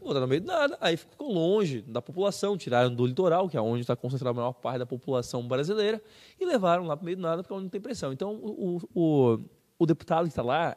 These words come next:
ele não se sen-, ele não vê as consequências do que ele vota, ele não sente a pressão do dia a dia, porque não, o pessoal não encontra ele na rua pra, pra, pra cobrar. Então, o pessoal às vezes cria muitas despesas públicas que acabam gerando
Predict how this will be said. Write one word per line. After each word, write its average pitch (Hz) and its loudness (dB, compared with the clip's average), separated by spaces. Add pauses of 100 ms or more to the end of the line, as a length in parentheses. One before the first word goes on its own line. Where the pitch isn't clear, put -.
ele 165 -6
não 208 -8
se - -14
sen-, 190 -8
ele 180 0
não 175 -2
vê 180 2
as 202 -2
consequências 160 -8
do 131 -4
que 170 -4
ele 196 0
vota, 165 4 (300)
ele 240 -4
não 208 -4
sente 196 -10
a - -2
pressão 180 -6
do 139 -2
dia 135 -4
a 165 -2
dia, 151 -2
porque 131 -6 (300)
não, 120 -10
o 127 -12
pessoal 135 -14
não 143 -6
encontra 139 -6 (160)
ele 131 -6
na 135 -6
rua 143 -4
pra, 123 0
pra, 117 -2
pra 131 -4
cobrar. 156 2 (420)
Então, 359 -4
o 320 -2
pessoal 294 0
às 233 0
vezes 233 -4
cria 226 2
muitas 196 0
despesas 180 2
públicas 175 2 (160)
que - -12
acabam 220 -2
gerando 190 2